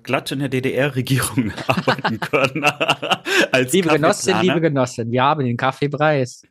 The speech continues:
Speaker 2: Und das ist rheinische Dialekt, das passt nicht. Obwohl saarländisch müssen wir reden. Ja, erzähl weiter, Entschuldigung.
Speaker 1: Aber der Kaffeemix hat, äh, äh,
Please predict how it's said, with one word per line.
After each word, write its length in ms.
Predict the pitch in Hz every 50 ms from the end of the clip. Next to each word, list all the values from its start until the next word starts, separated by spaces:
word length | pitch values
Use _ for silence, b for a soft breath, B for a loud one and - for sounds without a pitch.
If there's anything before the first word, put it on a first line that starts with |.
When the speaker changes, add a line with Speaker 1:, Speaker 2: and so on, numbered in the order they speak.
| _ -
Speaker 2:
Und 100 | 127 117
das 160 | 107 - -
ist 120 | 113 -
rheinische 300 | 131 131 131 113 - 113
Dialekt, 320 | 107 104 104 104 107 - -
das 80 | -
passt 340 | - - 123 120 - - -
nicht. 220 | 110 104 - - _ _
Obwohl 300 | - 123 120 131 139 123
saarländisch 500 | 117 143 147 151 135 113 107 104 98 -
müssen 240 | - 113 - - 113
wir 80 | 113
reden. 180 | 113 110 110 117
Ja, 140 | 139 143 -
erzähl 280 | - 120 - - 127 113
weiter, 160 | 107 101 -
Entschuldigung. 400 | - - - 117 107 107 113 117
Speaker 1:
Aber 200 | - 113 117 127
der 100 | 123 131
Kaffeemix 460 | 127 - 156 - 170 147 143 139 - -
hat, 340 | 127 - - _ _ -
äh, 340 | - - 117 113 110 107 104
äh, 460 | 98 - - 107 98 98 98 95 85